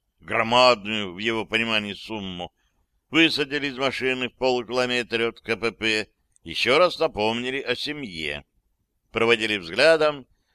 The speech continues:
жалкую фигурку русского дурачка и уехали. Сломали, запугали, подкупили. Капитан достал из кармана тощую пачечку долларов.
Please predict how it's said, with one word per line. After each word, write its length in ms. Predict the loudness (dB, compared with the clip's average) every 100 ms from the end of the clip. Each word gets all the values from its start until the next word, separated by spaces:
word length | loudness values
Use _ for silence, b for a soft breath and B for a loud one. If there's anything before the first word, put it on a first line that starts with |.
| _
жалкую 680 | -10 0 4 4 0 -6 -6
фигурку 720 | -6 -4 -2 -2 -4 -8 -6
русского 500 | -6 -8 -8 -4 -4
дурачка 680 | -2 -4 -6 -2 0 2 0
и 140 | -2
уехали. 920 | -4 -6 -6 -6 -4 -6 -10 -12 -14 -18 _ _ _ _ _ _ _ _ _ _ _
Сломали, 760 | -4 0 4 4 6 2 0 -6
запугали, 840 | -6 -4 -2 2 2 2 2 -2 -2
подкупили. 680 | -4 -2 -10 -8 -6 -8 -10 _ _ _
Капитан 500 | -4 -4 2 2 2
достал 420 | -2 0 0 0
из 100 | 0
кармана 500 | -2 0 0 0 -2 _ _ _
тощую 500 | 2 2 2 -4 -4
пачечку 680 | 2 2 2 -6 -14 -12
долларов. 600 | -6 -4 -2 -2 -4 -8